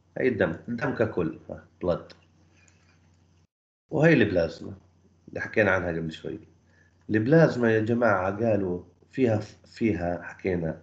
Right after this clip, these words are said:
البيومين، جلوبيولين، وفيها فايبرونيجين. قالوا إذا الفايبرونيجين هذا قضينا عليه،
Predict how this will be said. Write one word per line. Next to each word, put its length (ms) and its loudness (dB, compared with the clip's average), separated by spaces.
البيومين، 680 -2
جلوبيولين، 760 2
وفيها 440 -4
فايبرونيجين. 760 -4
قالوا 280 6
إذا 200 2
الفايبرونيجين 1000 0
هذا 360 -2
قضينا 520 2
عليه، 420 -2